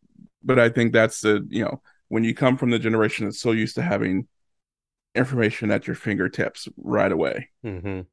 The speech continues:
Speaker 1: and to be able to say, "Okay, I wanna do this and do this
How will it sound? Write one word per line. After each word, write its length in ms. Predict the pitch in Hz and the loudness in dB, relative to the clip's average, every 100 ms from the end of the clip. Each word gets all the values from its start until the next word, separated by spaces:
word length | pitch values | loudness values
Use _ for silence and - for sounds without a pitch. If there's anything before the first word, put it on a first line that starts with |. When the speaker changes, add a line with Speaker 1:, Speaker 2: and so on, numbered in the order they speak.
| _ _ | _ _
Speaker 1:
and 160 | - 104 | -2 -2
to 60 | |
be 120 | 92 104 | 0 0
able 300 | 101 92 101 | 2 0 -4
to 120 | 131 | -8
say, 400 | - 101 85 117 _ _ _ _ | -4 -2 -2 -4 _ _ _ _
"Okay, 420 | 104 110 107 87 - - | -4 0 0 -2 -4 -4
I 80 | - | 0
wanna 200 | 113 110 | 2 2
do 160 | 92 95 | 0 2
this 520 | 143 170 165 - - _ _ - | 4 4 2 -10 -16 _ _ -12
and 140 | - 107 | -6 -4
do 140 | 98 | -4
this 420 | - 147 160 - | 2 4 4 -4